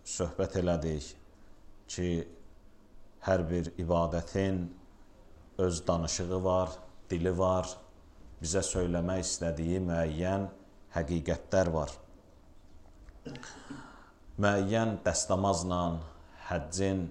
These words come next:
əməlləri ilə bağlı nümunələr çəkdik ki, hansı əməlin hansı mənası və demək istədiyi mətləbi var.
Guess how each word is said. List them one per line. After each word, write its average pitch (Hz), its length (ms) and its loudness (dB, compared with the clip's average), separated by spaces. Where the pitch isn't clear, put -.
əməlləri 85 680 4
ilə 87 220 4
bağlı 90 400 4
nümunələr 95 680 2
çəkdik 80 580 -6
ki, 90 220 -2
hansı 90 400 0
əməlin 95 680 0
hansı 87 360 0
mənası 85 720 4
və 87 160 2
demək 90 340 2
istədiyi 90 680 2
mətləbi 90 520 4
var. 73 240 0